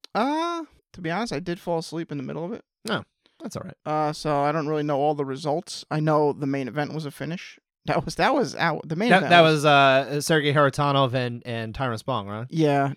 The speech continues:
Speaker 1: and
Speaker 2: What happened in that one?
Speaker 1: I, I wanna know what Kharitonov weighed in at, because he looked huge, like, three hundred pounds.
Speaker 2: Yeah.
Speaker 1: And he just, he pushed over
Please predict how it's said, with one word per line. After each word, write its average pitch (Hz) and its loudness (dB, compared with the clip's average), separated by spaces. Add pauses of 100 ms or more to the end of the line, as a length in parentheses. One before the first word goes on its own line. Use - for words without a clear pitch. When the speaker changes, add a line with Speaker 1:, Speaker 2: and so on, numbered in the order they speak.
Speaker 1:
and 143 -2 (260)
Speaker 2:
What 127 0
happened 135 4
in 107 -8
that 101 -6
one? 95 -6 (380)
Speaker 1:
I, 147 -8
I - -6
wanna 233 0
know 196 2
what 143 -4
Kharitonov 139 -6
weighed - -12
in 71 -10
at, - -18 (240)
because 139 -4 (200)
he 196 -4
looked 170 -8 (300)
huge, - -10 (180)
like, - -12 (260)
three 175 -2
hundred 160 -4
pounds. - -14 (140)
Speaker 2:
Yeah. 127 0 (300)
Speaker 1:
And 143 2
he 160 0
just, 160 -4
he 147 -6
pushed - -4
over 151 -2